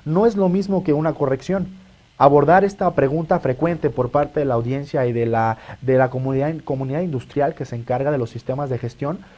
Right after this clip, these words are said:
corrección y acción correctiva tienen unas líneas de acción un poco, un tanto distintas, y es importante considerar que cada uno de nosotros debe de tener el conocimiento de cómo ejecutar ambas para, eh, eh, de acuerdo a los requisitos de tu sistema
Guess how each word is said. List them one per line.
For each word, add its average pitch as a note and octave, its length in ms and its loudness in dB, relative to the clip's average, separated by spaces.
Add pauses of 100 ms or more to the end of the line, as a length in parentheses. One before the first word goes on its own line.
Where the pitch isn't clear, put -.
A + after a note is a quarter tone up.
(180)
corrección F#3 520 2
y G#3 80 0
acción F#3+ 300 -2
correctiva F#3+ 500 0
tienen F#3+ 240 -4
unas F#3 300 -2
líneas F#3 320 -2
de E3+ 60 -2
acción E3+ 420 -6
un F3 120 -4
poco, F3+ 500 0
un F3 160 -4
tanto E3 320 0
distintas, C#3 680 -6 (320)
y D3 140 2
es D#3 140 2
importante D3+ 560 -4
considerar C#3 600 -2 (260)
que C#3+ 160 -4
cada F#3+ 320 2
uno F3+ 260 0
de E3 80 2
nosotros D3 520 -4
debe F3+ 220 2
de D#3+ 80 4
tener C#3 280 -2
el D#3 100 0
conocimiento C3+ 680 -6
de D3 100 0
cómo E3+ 260 -6
ejecutar D#3+ 600 0
ambas D#3+ 460 -2 (340)
para, D3+ 420 4
eh, B2 480 0
eh, B2+ 60 0
de C3 80 0
acuerdo C#3 480 2
a C3 80 4
los B2+ 200 0
requisitos B2+ 540 -6
de B2+ 80 -2
tu F#3+ 140 -6
sistema F#3+ 500 -2